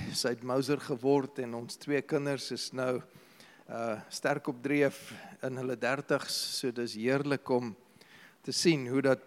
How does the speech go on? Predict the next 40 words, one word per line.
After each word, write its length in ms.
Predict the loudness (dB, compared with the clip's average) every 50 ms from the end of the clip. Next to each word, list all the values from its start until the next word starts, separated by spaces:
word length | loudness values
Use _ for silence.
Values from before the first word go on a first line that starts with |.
| -12 -4
dit 200 | -2 0 0 0 0
wat 120 | -2 0
die 100 | 2 2
Here 180 | 2 4 4 2
in 140 | 2 0 0
ons 480 | 2 4 4 4 2 0 0 -2 -4 -2 -2
wakker 300 | -2 -2 0 0 -2 -2 0
gemaak 460 | -2 -2 -2 -2 -4 -4 -4 -4 -6
het 80 | -4 -4 -6
as 140 | -6 -6 -8 -10 -10 -10 -10 -12 -12 -10 -2 0
ouers, 540 | 2 4 4 4 2 0 -2 -4 -6 -6 -6 -6 -4
het 500 | -4 -4 -4 -6 -12 _ _ _ -14 -12 -10 -10 -8
<laughs> 400 | -6 -6 -6 -4 -4 0 2 0
letterlik 440 | 2 2 2 2 2 2 0 0 2
deur 240 | 2 4 4 2 2 4
hulle 160 | 4 4 4
kom 220 | 4 2 0 0 -2 -6
spoel. 380 | -4 4 6 6 6 6 4 -2 -10 -18 -20 -20 -20 -20 -20 -20 _ _ _
Ehm, 460 | -8 -6 -4 -4 -4 -4 -6 -6 -8 -10 -10 -8 -6
meeste 380 | -2 0 0 0 0 -2 -2 -2
van 140 | -2 -2
die 80 | 0 2
ouens 320 | 4 4 4 4 0 -4 -6 -4
wat 140 | -4 -4 0 0
by 140 | 0 0 4
daai 300 | 4 4 6 6 4 2
geleentheid 480 | 0 2 6 6 6 6 4 0 -2 -2 -2
was 240 | -4 -4 -4 -4 -4
waar 220 | -2 -2 -2 -2 -2 -4
ek, 240 | -6 _ _ -18 -12 -10 -8
uh, 320 | -6 -6 -6 -4 -6 -6 -8 -8
vir 120 | -8 -4 -2
James 320 | 0 0 -2 -2 -6 -8 -8
vir 120 | -8 -6
die 40 | -4 -6
eerste 180 | -6 -6 -8 -6
keer 240 | -4 -2 -2 0 0 0
eintlik 300 | 0 2 2 0 0 0
ontmoet, 380 | -2 -2 -2 -2 0 -2 -2 -2 -2 0
daai 240 | 2 2 2 2